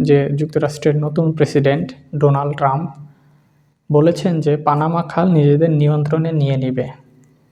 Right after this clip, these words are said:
আমরা জানি তিনি মাঝে মাঝে এরকম উদ্ভট কথাবার্তা বলেন। এর আগে তিনি গ্রিনল্যান্ড কিনতে চেয়েছেন, অর্থাৎ যেটা ডেনমার্কের মালিকানাধীন আছে। এবারও কিন্তু সে কথা তিনি আবার বলেছেন যে তিনি গ্রিনল্যান্ড কিনতে চায়।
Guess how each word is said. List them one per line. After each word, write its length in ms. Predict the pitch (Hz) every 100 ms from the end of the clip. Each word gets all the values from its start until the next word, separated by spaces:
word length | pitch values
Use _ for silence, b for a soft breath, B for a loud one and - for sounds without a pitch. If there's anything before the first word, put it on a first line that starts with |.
| _
আমরা 240 | 165 196 170
জানি 280 | 151 170
তিনি 200 | 160 160
মাঝে 260 | 156 139 170
মাঝে 200 | 160 160
এরকম 500 | 143 143 143 139 -
উদ্ভট 360 | 151 139 - 151 -
কথাবার্তা 480 | 147 151 139 139 139
বলেন। 340 | 135 131 175 - B B B -
এর 120 | 165
আগে 200 | 165 160
তিনি 180 | 165 165
গ্রিনল্যান্ড 680 | 139 151 165 151 143 151 - - - _
কিনতে 280 | 160 156
চেয়েছেন, 500 | 143 139 135 - 151 196 -
অর্থাৎ 260 | 143 147
যেটা 300 | 139 139 143 - 151
ডেনমার্কের 600 | 143 143 139 151 - 143
মালিকানাধীন 680 | 139 139 135 135 165 139 135
আছে। 360 | 127 - 143 - b b b b
এবারও 320 | 156 170 175
কিন্তু 280 | 175 180 180
সে 180 | - 160
কথা 260 | 156 147 156
তিনি 240 | 156 143
আবার 260 | 135 143 147
বলেছেন 440 | 143 147 147 170
যে 120 | 160
তিনি 260 | 160 147 143
গ্রিনল্যান্ড 560 | 147 147 156 151 165 -
কিনতে 300 | 160 151 139
চায়। 240 | 131 131